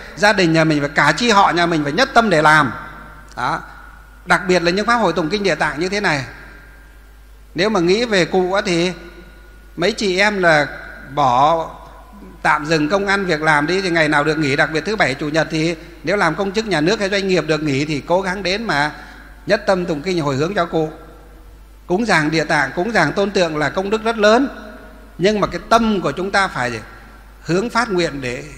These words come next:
siêu độ cho cụ. Đến để nhất tâm để tụng kinh cho cụ mới là cái tốt nhất. Chúng ta nhất tâm đến để tụng kinh, công đức còn tốt hơn là cúng dường một pho tượng. Tụng kinh một, hết một bộ kinh này á, công đức còn tốt hơn là chúng ta cúng dường một pho tượng,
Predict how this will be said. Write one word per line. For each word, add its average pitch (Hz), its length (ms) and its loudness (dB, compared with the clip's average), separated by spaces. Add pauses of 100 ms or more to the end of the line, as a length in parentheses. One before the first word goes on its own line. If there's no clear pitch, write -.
siêu 196 300 -4
độ 143 220 -6
cho 165 140 -6
cụ. 165 220 -10 (640)
Đến 180 220 -4
để 160 140 -2
nhất 196 220 2
tâm 190 200 0
để 147 100 -2
tụng 139 200 -8
kinh 180 200 -4
cho 170 120 0
cụ 147 340 -4
mới 151 180 -2
là 165 80 -4
cái 139 160 -8
tốt 175 200 -6
nhất. 202 180 0 (1300)
Chúng 185 160 0
ta 196 100 4
nhất 202 240 0
tâm 196 200 2
đến 180 160 2
để 208 80 2
tụng 151 220 -2
kinh, 180 380 -2
công 190 180 -2
đức 240 180 0
còn 135 200 0
tốt 202 200 2
hơn 190 300 2
là 147 80 2
cúng 175 240 -4
dường 143 200 0
một 131 100 -6
pho 180 100 0
tượng. 165 260 -4 (1300)
Tụng 170 160 0
kinh 214 280 2
một, 165 160 6
hết 220 160 0
một 185 160 0
bộ 165 160 2
kinh 220 220 -2
này 165 220 2
á, 180 160 0 (440)
công 214 160 2
đức 240 200 2
còn 156 460 2
tốt 165 160 2
hơn 214 300 2
là 165 140 4
chúng 202 180 -4
ta 214 120 0
cúng 208 220 -4
dường 175 200 -2
một 147 100 -8
pho 190 140 -2
tượng, 180 220 -6